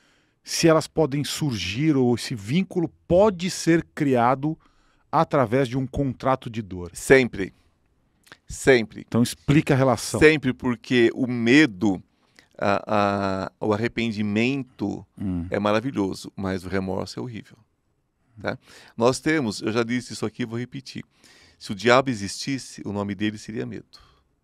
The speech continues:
Speaker 2: E,
Speaker 1: Uhum.
Speaker 2: e ele teria uma irmã gêmea chamada culpa. Esses dois andam juntos, grudados. Então,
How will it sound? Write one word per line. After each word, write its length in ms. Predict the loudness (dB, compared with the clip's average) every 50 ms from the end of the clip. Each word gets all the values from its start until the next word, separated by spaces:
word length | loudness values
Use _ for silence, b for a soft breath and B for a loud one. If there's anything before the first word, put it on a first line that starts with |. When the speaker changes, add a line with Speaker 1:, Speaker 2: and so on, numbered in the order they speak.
| _ _ -6
Speaker 2:
E, 40 | -6
Speaker 1:
Uhum. 80 | -4 -4 -4 -6 -4
Speaker 2:
e 60 | -4
ele 100 | -6 -4
teria 180 | -4 -4 -4 -2
uma 80 | -2
irmã 220 | -2 -2 -4 -4 -6
gêmea 220 | -4 -4 -4 -4
chamada 340 | -6 -8 -10 -10 -8 -10 -10
culpa. 460 | -12 -12 -16 -16 -16 -16 -20 -20 -20 _ _ _ _ _ _ _ _ _ _ _ _ _ _ _
Esses 360 | -6 -6 -6 -6 -6 -10 -10 -6
dois 340 | -4 -4 -4 -6 -8 -12 -14 -12
andam 220 | -12 -10 -10 -12
juntos, 520 | -12 -14 -16 -18 -18 -18 -20 -20 -20 -20 -20 _ _ _ _
grudados. 720 | -10 -8 -6 -4 -4 -6 -8 -8 -12 -16 -18 -18 -20 -20 _ _ B B B B B B B B B B
Então, 480 | -8 -8 -4 2 4 4 4 4 2